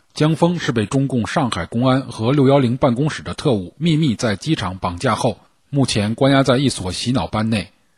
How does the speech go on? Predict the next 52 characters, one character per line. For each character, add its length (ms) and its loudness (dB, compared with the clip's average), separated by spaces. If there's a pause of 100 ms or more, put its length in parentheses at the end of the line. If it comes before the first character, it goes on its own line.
(400)
中 160 2
共 160 2
当 220 2
局 100 0
的 100 2
目 200 2
的 200 -10
是 200 -4
为 160 2
了 100 0
打 220 -2
击 180 -4
二 160 2
胡 220 -2
独 180 -2
奏 160 2
演 160 -2
员 260 -4
美 220 -6
璇 220 -4
的 60 0
情 260 -6
绪， 220 -4 (340)
干 180 2
扰 160 0
神 220 -6
韵 120 2
演 200 -8
出。 240 -6 (1040)
文 180 -2
章 180 2
中 160 0
介 140 -4
绍， 240 -6 (540)
法 200 2
轮 160 4
功 240 0
是 220 2
上 240 2
世 160 0
纪 180 -2
九 220 0
十 140 -2
年 180 2
代 180 2
新 260 -2
兴 180 -2
的 100 -2
一 120 -2
种 220 -8
气 200 -6
功， 240 -4